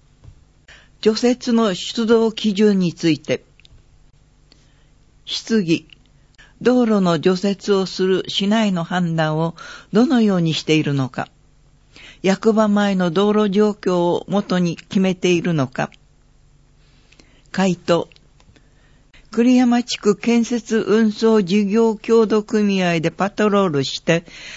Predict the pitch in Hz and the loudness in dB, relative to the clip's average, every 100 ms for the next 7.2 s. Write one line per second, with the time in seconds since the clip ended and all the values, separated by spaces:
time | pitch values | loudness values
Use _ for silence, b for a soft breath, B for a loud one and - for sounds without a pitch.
0 | B B - 214 214 262 247 226 - 240 | B B 0 0 2 2 2 2 0 0
1 | 226 208 214 190 175 170 - 214 208 190 | 0 2 0 2 0 0 -2 2 2 2
2 | 190 - 175 180 202 B B B 196 220 | -4 -2 -2 -2 -6 B B B -2 0
3 | 240 240 226 226 196 175 170 - - 214 | 0 2 4 2 0 0 0 -2 -2 0
4 | 233 226 220 214 202 180 170 180 - 214 | 0 -2 -4 -2 0 0 0 0 0 2
5 | 220 220 208 208 - 214 208 175 190 - | 2 0 0 -2 0 0 0 0 -2 -4
6 | - - - 180 170 160 160 - 147 139 | -12 -18 -6 -2 0 0 0 0 2 2
7 | 120 | 0